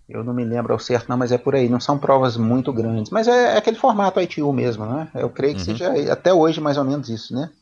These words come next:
Speaker 2: Entendi. Legal.
Speaker 1: E são provas
Speaker 2: Agora fala um pouco da tua época do, do, do mountain bike, cara, da equipe Caloi, que você competiu essas provas que você falou da Renata Falzoni e tal.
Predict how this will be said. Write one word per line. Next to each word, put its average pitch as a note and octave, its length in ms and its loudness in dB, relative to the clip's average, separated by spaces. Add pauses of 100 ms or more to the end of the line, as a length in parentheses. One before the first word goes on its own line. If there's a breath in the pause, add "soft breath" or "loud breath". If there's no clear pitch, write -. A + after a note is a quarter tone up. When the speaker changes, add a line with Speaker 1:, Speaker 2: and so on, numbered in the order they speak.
(320)
Speaker 2:
Entendi. D2 460 -12 (260)
Legal. D2 380 -10 (180)
Speaker 1:
E A#2 160 -8
são D3+ 220 -8
provas D3+ 160 2
Speaker 2:
Agora D#3 180 4
fala G#3+ 200 0
um G#3 40 0
pouco F3 220 2
da D#3 100 0
tua C#3 220 2
época A#2 400 0
do, F#2+ 540 0
do, F2 340 -4
do F2 100 -2
mountain G2+ 300 -2
bike, G#2+ 400 0
cara, D2+ 260 -4
da E2 80 -4
equipe - 220 -10
Caloi, F2+ 680 0
que - 120 -16
você F2+ 80 -8
competiu E2+ 560 -8
essas D#2 240 -8
provas D2+ 380 -8
que - 100 -14
você D#2+ 100 -10
falou D2+ 240 -8
da D2+ 60 -6
Renata D2+ 300 -10
Falzoni D#2 680 -6
e - 20 -8
tal. F2 420 -4